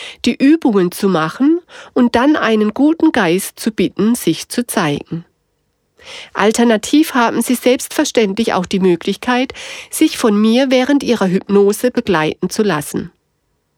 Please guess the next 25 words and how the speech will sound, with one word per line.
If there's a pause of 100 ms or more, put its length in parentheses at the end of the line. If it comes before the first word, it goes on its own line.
(1300)
Aber
jetzt
zu
meinem
guten
Geist,
den
ich
nicht
rief. (1080)
Mein
guter
Geist
trägt
seit
eben
eine
Armbanduhr (300)
und
tippt
ungeduldig
mit
seinem
Zeigefinger
darauf.